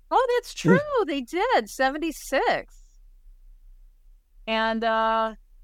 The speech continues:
Speaker 1: the footage is out there. Have you seen it? There's footage of YouTube.
Speaker 2: I have not. I meant to watch it because I, if nothing else, I just want to know who the celebrity judges <laughs> were on that panel that day, who had the decency and sense to,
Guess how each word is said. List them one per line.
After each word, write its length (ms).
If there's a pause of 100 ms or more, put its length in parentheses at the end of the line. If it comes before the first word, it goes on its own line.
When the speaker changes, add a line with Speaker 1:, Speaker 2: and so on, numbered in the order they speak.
(140)
Speaker 1:
the 280
footage 360
is 100
out 240
there. 160
Have 100
you 80
seen 280
it? 100
There's 160
footage 320
of 80
YouTube. 540 (500)
Speaker 2:
I 120
have 160
not. 180
I 80
meant 240
to 100
watch 380
it 120
because 260
I, 100
if 100
nothing 280
else, 120
I 140
just 120
want 120
to 60
know 60
who 120
the 100
celebrity 460
judges 420
<laughs> 0
were 140
on 300
that 220
panel 460
that 200
day, 340 (380)
who 120
had 160
the 160 (140)
decency 640
and 120
sense 560 (800)
to, 260